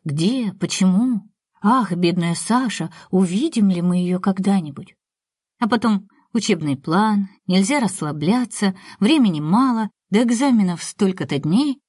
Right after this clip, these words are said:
Тут не до Сашки. И даже Лиза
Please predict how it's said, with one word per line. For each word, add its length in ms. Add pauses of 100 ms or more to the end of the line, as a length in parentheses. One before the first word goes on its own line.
(420)
Тут 240 (180)
не 140
до 120
Сашки. 600 (640)
И 180
даже 380
Лиза 680